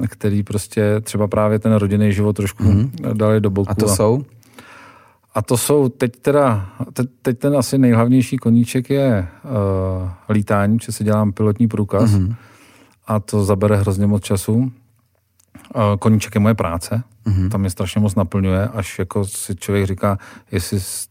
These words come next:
Speaker 1: to není moc,
Speaker 2: <laughs>
Speaker 1: ale fakt mě strašně moc baví. A jezdím rád na golf s kamarádama.
Speaker 2: Mhm. Mhm. Co plánuješ na rok dva tisíce dvacet jedna?
Speaker 1: Tak na rok dva tisíce dvacet jedna mám jako hlavní cíl ten koníčkovej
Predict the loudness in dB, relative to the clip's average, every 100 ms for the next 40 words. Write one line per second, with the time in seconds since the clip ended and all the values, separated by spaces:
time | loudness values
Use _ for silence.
0 | _ -2 2 4 4 2 -2 -14 -8 -2
1 | 0 -2 -6 -2 -2 -2 -2 -2 -4 -2
2 | 0 0 0 0 0 -4 -8 -18 -20 -20
3 | _ _ _ _ _ -2 0 2 2 2
4 | 2 2 2 2 4 2 2 0 -2 -4
5 | -6 -20 -18 -2 2 2 2 -4 -8 -16
6 | _ -2 0 -2 -6 _ _ _ _ _
7 | -20 -20 _ _ _ -6 -2 0 2 2
8 | 0 -2 -8 -4 0 0 0 -4 -4 -10
9 | -6 -6 -4 -4 -4 -4 -2 -2 -6 -8
10 | _ _ _ _ _ _ -2 2 2 2
11 | 0 0 -2 -4 -4 0 0 -2 -2 0
12 | 2 4 4 2 0 -8 -2 2 4 2
13 | 0 -6 -6 -4 -2 0 2 4 4 4
14 | 2 -2 0 2 4 4 2 0 -2 -2
15 | 0 0 0 0 -2 -2 0 2 2 0